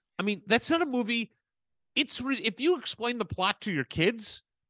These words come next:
you, you will, you will catch yourself before the words escape your mouth because it's ridiculous.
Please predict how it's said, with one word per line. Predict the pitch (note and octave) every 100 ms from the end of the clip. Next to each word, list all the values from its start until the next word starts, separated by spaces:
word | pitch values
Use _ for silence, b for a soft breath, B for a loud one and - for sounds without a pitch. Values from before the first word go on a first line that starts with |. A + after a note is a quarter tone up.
| -
you, | G3 A#3
you | G3 A3+
will, | B3+ B3+ A3+ G3
you | A3
will | G#3+
catch | - - D4+ -
yourself | A3+ D#3+ F3+ C3+ -
before | E3 F#3 F3+
the |
words | E3 F3+ E3 C#3+
escape | - - D#3 B2+
your | D3
mouth | E3+ C4+ C3
because | - F3+ G#3+
it's | G3+ -
ridiculous. | G#3 F#3 F4 - E4 E3 -